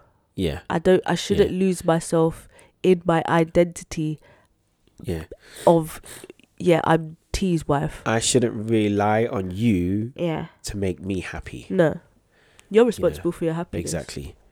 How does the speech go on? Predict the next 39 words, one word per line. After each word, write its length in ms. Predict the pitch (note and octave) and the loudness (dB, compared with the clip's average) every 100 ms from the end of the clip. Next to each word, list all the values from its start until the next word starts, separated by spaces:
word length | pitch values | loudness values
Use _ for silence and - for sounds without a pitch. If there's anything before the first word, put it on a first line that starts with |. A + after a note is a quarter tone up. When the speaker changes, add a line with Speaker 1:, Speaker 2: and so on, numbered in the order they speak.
| _ | _
Speaker 2:
Yeah. 220 | - D#3+ G3 _ - | -8 -6 -8 _ -6
Speaker 1:
There 120 | D#2+ | -6
you 140 | D#2+ | -6
go. 180 | D#2+ D#2 - - _ - - - | -8 -10 -12 -20 _ -20 -14 -4
Speaker 2:
I 60 | - | -2
should 160 | C4+ | 4
do 120 | F4 | 6
things 320 | F#4 D4+ C4+ - - - - _ - | 6 2 0 -4 -16 -18 -20 _ -12
to 100 | - | 2
make 240 | G#3 - | 4 4
you 140 | G3 F#3 | 0 2
want 280 | G#3 B3 - | 2 2 -6
to 140 | G3 | -10
smile. 600 | F3+ - - G3+ F#3 G#3+ - _ - | -10 -10 -2 0 2 -2 -4 _ -2
Speaker 1:
Yeah. 280 | G#2 E2 - _ _ - | 0 0 -6 _ _ -8
Yeah. 200 | F2 C#2+ _ _ - | -8 -8 _ _ 0
Speaker 2:
But 200 | E3+ - | 0 0
you 140 | F#3+ | -2
should 240 | G#3 G3+ F3+ | -2 -4 0
know 320 | F3 F3 E3 _ - | 2 2 -4 _ -14
what 360 | E3 E3+ - _ _ _ _ _ - _ _ | -2 -2 -2 _ _ _ _ _ -20 _ _
your 340 | D#3+ E3 F3 F3 | -10 -2 0 2
reasons 340 | E3+ D#3+ E3 | -2 -6 -10
for 100 | - | -8
happiness 420 | E3 D#3 D#3+ D#3 - | -6 -6 -6 -8 -8
are. 120 | G3+ | -8
Speaker 1:
Yeah. 240 | A#2+ F2+ E2+ _ _ - | -4 -6 -6 _ _ -10
Yeah. 220 | G#2 D#2 - _ _ _ - _ - | -6 -6 -8 _ _ _ -20 _ -18
Speaker 2:
Mm-hmm. 220 | F#3 E3+ F#3 G#2 | -18 -14 -12 -10
Speaker 1:
Yeah. 100 | F#2 - _ - | -10 -14 _ -14
That's 180 | - - | -10 -10
a 20 | |
good 180 | - - | -8 -8
one. 220 | - - _ _ _ _ - _ F#3 F#3+ | -10 -12 _ _ _ _ -20 _ -16 -12
Speaker 2:
Yes. 160 | E3+ | -10
Speaker 1:
I 60 | E2 | -8
like 160 | A#2+ | -8
that 220 | C#3 C3+ | -10 -14
one. 140 | - | -16